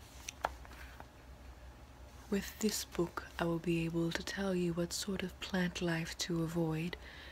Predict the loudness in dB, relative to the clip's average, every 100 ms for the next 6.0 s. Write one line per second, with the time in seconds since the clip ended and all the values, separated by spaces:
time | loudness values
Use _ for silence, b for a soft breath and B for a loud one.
0 | B -8 -4 0 2 2 4 2 2 2
1 | 4 6 4 4 4 2 0 4 4 6
2 | 4 2 2 -2 -2 2 2 2 -2 B
3 | B B B B B 4 6 6 4 4
4 | 4 4 2 4 4 4 4 4 4 4
5 | 2 0 -2 0 2 2 4 2 2 0